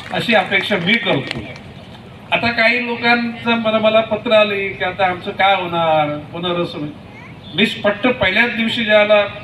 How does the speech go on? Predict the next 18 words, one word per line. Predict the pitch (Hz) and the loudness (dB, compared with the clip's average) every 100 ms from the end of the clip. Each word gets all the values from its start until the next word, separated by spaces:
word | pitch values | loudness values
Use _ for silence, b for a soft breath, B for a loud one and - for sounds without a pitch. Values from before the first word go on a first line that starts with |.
| - - - - - - - - - | -14 -14 -16 -12 -12 -12 -14 -16 -14
श्री | - 190 202 202 165 | -2 2 2 0 0
वाघ, | 151 175 196 185 180 - - - | 4 4 4 2 -2 -4 -10 -8
जे | 147 175 | 2 2
जे | 143 165 | 2 0
एन | 175 | 0
पी | 175 190 | 0 -4
डीचे | 180 175 190 185 180 - - - - - | -4 -4 -2 -2 -2 -12 -18 -18 -14 0
प्रमुख | 196 233 226 | 2 4 4
आहेत, | 156 - - - - - - - - | 0 -2 -12 -18 -18 -18 -18 -18 -6
प्रशासकीय | 156 165 214 214 214 180 175 | 2 4 6 6 4 0 0
प्रमुख, | 156 151 151 147 - | 2 0 -2 -4 2
त्यांचा | 156 160 185 | 2 2 0
ज्याला | 185 185 180 170 - - - - - - - - | 2 4 2 -2 -8 -16 -18 -18 -18 -20 -20 -6
निरोप | 147 180 196 | 2 6 6
घेऊन | 175 180 185 180 170 143 | 6 4 2 -2 -8 -2
बोडके | 160 160 196 | -2 0 -2
साहेबांच्या | 180 165 170 175 180 | 2 2 2 0 -2
माध्यमातून | 170 160 170 175 170 185 175 | 2 2 2 -2 -2 -2 -4